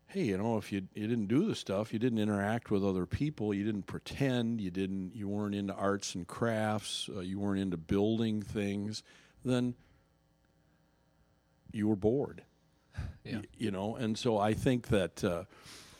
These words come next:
Speaker 1: I think that we see, uh, and you s-, see this, uh, you know, in different ways, but all of these things are extensions of us in some sort of a fantasy world.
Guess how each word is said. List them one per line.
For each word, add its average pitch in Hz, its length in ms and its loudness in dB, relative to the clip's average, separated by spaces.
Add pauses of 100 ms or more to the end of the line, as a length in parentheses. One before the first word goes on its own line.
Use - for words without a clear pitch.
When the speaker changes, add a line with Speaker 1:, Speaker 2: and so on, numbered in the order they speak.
(380)
Speaker 1:
I 139 100 0
think 170 320 0
that 113 180 4
we 117 220 2
see, 110 760 2 (280)
uh, 85 460 -6
and 143 120 2
you 139 100 4
s-, - 320 -4
see 156 260 0
this, 107 520 0
uh, 107 280 -8 (300)
you 123 100 -4
know, 95 120 2
in 90 100 -2
different 107 340 -4
ways, 110 320 0
but - 220 0
all 165 280 2
of 147 60 2
these 120 200 0
things 117 300 0
are 104 240 2
extensions 95 880 -2
of 82 160 -8
us 87 380 -4
in 92 100 -8
some 92 260 -4
sort 92 280 -4
of 82 80 -8
a 82 60 -10
fantasy 90 560 -10
world. 85 400 -12